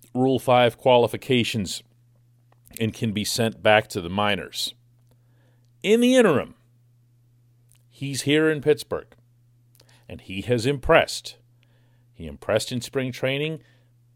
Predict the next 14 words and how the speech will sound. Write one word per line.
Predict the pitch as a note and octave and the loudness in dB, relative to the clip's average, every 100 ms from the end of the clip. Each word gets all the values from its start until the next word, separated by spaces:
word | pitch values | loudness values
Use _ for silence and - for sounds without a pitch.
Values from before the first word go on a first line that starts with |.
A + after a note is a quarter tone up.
| _ | _
He | F#2 E2+ | -12 -10
impressed | D2+ - G#2+ B2 - | -10 0 0 2 -2
in | A#2 | -8
his | G#2 | -8
first | - B2 A#2+ | -4 -4 -2
couple | - A#2+ A#2+ | -4 -2 -2
of | A2+ | -2
appearances | G#2+ B2+ B2 B2+ C#3 A#2+ | -4 -2 -2 -2 -4 -4
this | G2+ G#2+ | -4 -4
season, | - A#2+ A#2 D3 D#3+ D3+ _ _ _ _ _ _ _ _ _ _ _ | -4 -4 -4 -6 -8 -14 _ _ _ _ _ _ _ _ _ _ _
one | A2+ B2 | -2 0
of | B2 | 0
which | G#2 B2 - | 2 0 0
was | G#2+ F#2 - | -6 -4 -8